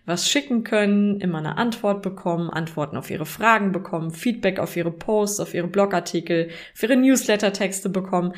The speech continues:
Aber das ist eben auch wirklich zeitintensiv, weil ich mir die Zeit ja auch nehmen möchte und individuell da auch Tipps und Hinweise geben möchte. Und, ähm, deswegen ist es natürlich ein eher hochpreisiges Angebot.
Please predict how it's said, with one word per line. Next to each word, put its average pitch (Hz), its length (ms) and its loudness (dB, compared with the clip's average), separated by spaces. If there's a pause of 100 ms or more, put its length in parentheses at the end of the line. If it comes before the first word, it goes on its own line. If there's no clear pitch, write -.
(340)
Aber 185 300 2
das 175 200 0
ist 190 300 -4
eben 175 460 0
auch - 180 -10
wirklich 151 340 -6
zeitintensiv, 143 800 -6
weil 170 260 4
ich 185 140 -2
mir 170 80 -2
die 151 100 -6
Zeit 165 240 -2
ja 160 100 2
auch - 120 -4
nehmen 214 280 6
möchte 202 340 4
und 151 180 -6
individuell 156 680 -4
da 147 200 -2
auch - 160 -8 (340)
Tipps - 380 -2
und 156 300 -6
Hinweise 156 500 -2
geben - 320 -6
möchte. - 440 -2 (500)
Und, 196 540 2
ähm, 185 600 2 (140)
deswegen 214 460 4
ist - 220 4
es 247 140 0
natürlich 165 480 0
ein 156 120 -2
eher 156 280 -2
hochpreisiges 156 720 -4
Angebot. 165 640 0